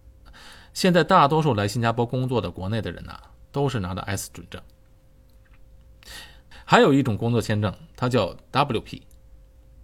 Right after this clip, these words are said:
W P就是 Work Permit。W P啊，是人力部设置的，给外国低水准员工提供的工作准证。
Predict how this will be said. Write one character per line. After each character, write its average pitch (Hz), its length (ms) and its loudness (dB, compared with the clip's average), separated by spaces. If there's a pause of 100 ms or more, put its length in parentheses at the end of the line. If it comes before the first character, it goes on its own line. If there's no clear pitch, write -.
(880)
W 175 280 6
P 151 220 0
就 135 100 -6
是 113 320 -2
Work 135 220 -2
Permit。 101 320 -4 (1200)
W 190 340 4
P 170 240 0
啊， 107 140 4
是 147 180 -2
人 123 160 2
力 147 120 2
部 135 120 -2
设 131 220 2
置 117 140 0
的， 90 220 -6 (100)
给 107 160 0
外 143 200 4
国 117 240 0 (200)
低 214 180 -2
水 120 160 2
准 101 160 -2
员 92 180 -6
工 98 240 -6
提 - 220 -10
供 101 160 -4
的 90 100 -4
工 104 220 -4
作 98 100 -2
准 82 200 -12
证。 95 120 -14